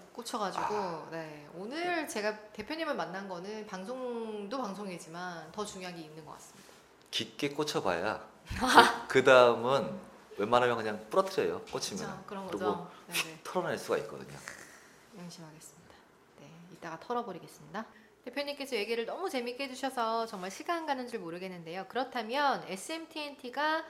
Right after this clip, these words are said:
Speaker 1: 어떤 서비스를 제공하고 있는 회사인지 이제 차근차근 좀 알아보겠습니다. 이미 아시는 분들도 "아, 이 서비스" 하면 아실 것 같은데요.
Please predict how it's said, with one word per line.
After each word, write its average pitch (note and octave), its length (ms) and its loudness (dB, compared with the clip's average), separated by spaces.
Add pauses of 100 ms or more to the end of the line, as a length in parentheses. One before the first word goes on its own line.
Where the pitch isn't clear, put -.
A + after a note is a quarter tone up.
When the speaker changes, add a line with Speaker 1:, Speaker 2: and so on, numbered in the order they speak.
(260)
Speaker 1:
어떤 F4+ 500 0
서비스를 D#4 480 -2
제공하고 G#3+ 460 -6
있는 F#3 200 -10
회사인지 A3 680 -6
이제 D#3 120 -14
차근차근 D4+ 560 -10
좀 F#3+ 140 -12
알아보겠습니다. E3+ 880 -8 (280)
이미 D4 200 -2
아시는 F4+ 420 0
분들도 B3 600 -2
"아, F4 320 0
이 G#3+ 80 -6
서비스" D#4 540 -4
하면 B3+ 180 -2
아실 B3+ 240 -4
것 B3 100 -2
같은데요. F#3+ 560 -4